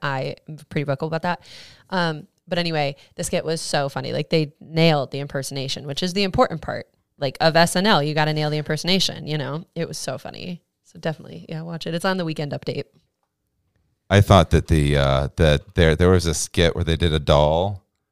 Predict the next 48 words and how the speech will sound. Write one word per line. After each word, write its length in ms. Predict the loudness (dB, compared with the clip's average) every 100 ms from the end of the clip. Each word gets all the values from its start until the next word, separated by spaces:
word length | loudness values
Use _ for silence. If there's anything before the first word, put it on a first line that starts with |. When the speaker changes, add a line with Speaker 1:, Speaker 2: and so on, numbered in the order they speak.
| _
Speaker 1:
Yeah, 160 | -4 -4
I 80 | -4
saw 180 | -8
that 140 | -10 -14
one. 240 | -18 -20 _ -8
Speaker 2:
It's 160 | 0
the 100 | 2
funniest 420 | 2 2 -2 -4 -6
skit. 360 | -4 -4 -6 _ _ _ _ _ -6
<laughs> 320 | -4 -4 -6
Speaker 1:
They 120 | -10
did 240 | -8 -8 -4
a, 280 | -4 -4 -8 -6
like, 200 | -4 -2
they 100 | -2
did, 140 | -2 0
like, 160 | -2
an 100 | 0 -4
H 220 | -4 -2
S 200 | -4 -4
N 220 | -8 -8
skit, 420 | -6 -4 -2 -4 _ _ _ -20 -8
and, 360 | -4 -4 -4 -6
um, 340 | -8 -8 -12 -8
the 80 | -6
guy 220 | -2 -2
that 140 | -4 -6
came 180 | -8 -10
on 140 | -12
was 100 | -12
selling 240 | -12 -12 -12
a 60 |
doll, 560 | -12 -12 -12 -12 -14 -18 _ _ _ _ _
and 300 | -8 -8 -8
the 80 | -8
doll 280 | -6 -4 -6
had 480 | -6 -8 -8 -8 -12 -10
rainbow 400 | -8 -6 -6 -8
dreadlocks, 680 | -10 -10 -12 -12 -14 -14 -8
and 500 | -6 -4 -6 -10 -14 -16 _
they 220 | -4 -2
were, 220 | -2 -4
like, 320 | -4 -8 -10 -20 _
you 120 | -14
could 160 | -12 -10
grow 160 | -6 -2
them. 420 | -2 -4 -10
Speaker 2:
<laughs> 40 | -18